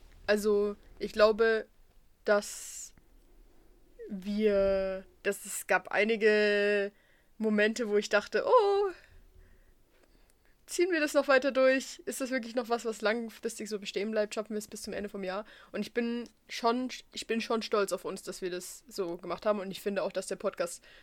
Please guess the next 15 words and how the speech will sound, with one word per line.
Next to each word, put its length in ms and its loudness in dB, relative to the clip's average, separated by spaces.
was 200 0
ist, 260 -6
wo 120 2
ich 120 -4
weiß, 160 2
dass 120 -8
wenn 100 -6
ich 180 -4
den 200 -4
hören 260 0
würde, 220 0
als 140 -4
so 100 -6
externe 420 -2
Person, 420 -6